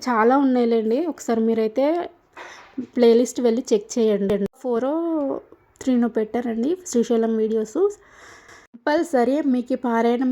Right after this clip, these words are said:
కంప్లీట్ అయిన తర్వాత మీకు స్వామి యొక్క దర్శనం అయితే ఖచ్చితంగా ఏదో ఒక పుణ్యక్షేత్ర దర్శనం అయితే జరిగి తీరుతుందండి. ఇది నా జీవితంలో ప్రతిసారి జరుగుతూనే ఉంటుందండి. స్వామి యొక్క పారాయణం జరిగిన తర్వాత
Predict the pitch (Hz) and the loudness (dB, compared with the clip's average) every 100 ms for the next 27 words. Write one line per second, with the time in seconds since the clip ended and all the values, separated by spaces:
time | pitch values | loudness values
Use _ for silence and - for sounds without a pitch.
0 | 262 233 208 247 247 226 226 226 220 226 | -2 -2 -2 -2 -4 -4 -4 -4 -4 -4
1 | 220 302 262 233 254 320 - _ _ _ | -6 -4 -2 -2 -4 -6 -6 _ _ _
2 | _ _ - - 247 240 247 247 247 226 | _ _ -12 -4 -2 0 0 0 -2 -4
3 | 226 - 240 226 214 277 370 - _ - | -6 -4 -2 -2 -2 -4 -4 -8 _ -10
4 | 208 - 262 247 240 233 226 254 262 262 | -10 -8 -6 -2 2 4 4 4 2 0
5 | - 214 233 - 226 208 208 208 233 214 | -4 -4 -4 -4 -6 -4 -6 -4 -4 -4
6 | 208 233 196 214 208 226 277 247 240 233 | -4 -6 -2 -2 -2 -4 -2 2 2 2
7 | 226 208 202 202 247 370 - - - - | -2 -4 -2 -2 -2 -4 -12 -20 -20 -2
8 | 233 240 233 220 233 226 240 233 254 294 | 0 2 0 -2 -2 -2 -2 -2 -2 -4
9 | - _ 233 233 - 254 - 240 254 262 | -8 _ -6 -6 -6 -6 -2 0 0 2
10 | 240 240 240 262 247 247 220 214 220 220 | 2 2 0 -2 -2 -2 -2 -2 -2 -2
11 | 214 208 302 320 233 214 220 214 208 226 | -2 -2 -2 -4 -4 -2 -2 -4 -6 -6
12 | 233 208 220 233 220 220 208 208 214 208 | -2 -2 -2 -2 -4 -4 -4 -6 -6 -8
13 | 214 214 214 | -6 -6 -4